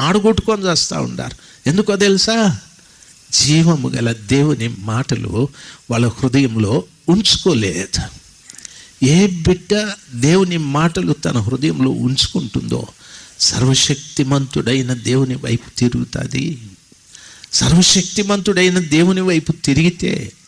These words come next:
ఆయన ఎవరో తెలుసా? దయామయుడు, కరుణామయుడు, ప్రేమామయుడు.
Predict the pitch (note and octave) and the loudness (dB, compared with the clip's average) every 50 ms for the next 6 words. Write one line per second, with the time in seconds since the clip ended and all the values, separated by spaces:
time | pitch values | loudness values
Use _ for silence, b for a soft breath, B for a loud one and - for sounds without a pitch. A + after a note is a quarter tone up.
0 | - B2 C3 B2 A#2+ A#2+ B2 D3+ F3 F#3+ F#3 F#3+ G3+ F#3 E3+ D#3 - - A3 A3 | -2 -2 0 0 0 0 2 4 4 2 2 2 0 0 2 2 0 0 0 -2
1 | G#3+ F#3 D#3+ B B B B B B B _ - G#2 G#2+ A#2+ A#2+ C3 D3 D#3+ E3 | -4 -4 -6 B B B B B B B _ -4 -2 0 2 2 2 2 2 2
2 | F3+ F3 F3 F#3 F#3 E3 D#3+ C#3+ D3+ C#3+ C3 - - _ _ _ B B B B | 2 2 0 0 0 0 0 0 -2 -4 -6 -8 -12 _ _ _ B B B B
3 | B B B B - - A#2 A2+ B2 C3+ D3+ D#3 D#3+ D#3 D#3+ E3+ E3 D3+ D3 D3+ | B B B B -4 -2 0 2 2 2 2 0 0 0 0 0 -2 -2 0 0
4 | C#3 A#2+ G#2+ G2+ F#2 - - - B B B B B B B _ B2+ B2 B2 C#3 | 0 0 0 -2 -6 -6 -10 -18 B B B B B B B _ 2 2 2 2
5 | D#3 C#3+ D3 D#3+ E3 E3+ F3 F3 D#3 D#3 D#3 C#3+ A#2 A#2+ B2+ - | 0 0 0 0 0 0 0 0 2 2 2 2 2 0 -2 -2